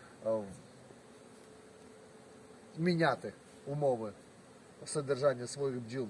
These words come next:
для цих цілей, будемо демонструвати. Все, друзі. Е, також хочу нагадати, що з шістнадцятого, сімнадцятого, вісімнадцятого березня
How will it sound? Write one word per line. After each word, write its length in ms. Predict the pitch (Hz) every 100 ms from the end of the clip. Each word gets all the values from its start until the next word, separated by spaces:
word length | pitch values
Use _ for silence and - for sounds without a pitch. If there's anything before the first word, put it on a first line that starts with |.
| 98
для 240 | 131 110 - -
цих 240 | - 147 -
цілей, 340 | - 226 170 131
будемо 260 | 143 135
демонструвати. 560 | 120 120 113 - 113 95 - - - - -
Все, 200 | - 190
друзі. 280 | 123 110 98 - - - - - -
Е, 360 | 139 139 139 131
також 300 | 190 180 139
хочу 300 | 156 156 160
нагадати, 480 | 151 156 190 202 147
що 320 | - 131 131
з 140 | -
шістнадцятого, 720 | - - 156 - 175 - - 151
сімнадцятого, 600 | - 147 151 143 143 139
вісімнадцятого 840 | 135 - 147 139 135 - 127 120
березня 560 | 139 190 190 147 151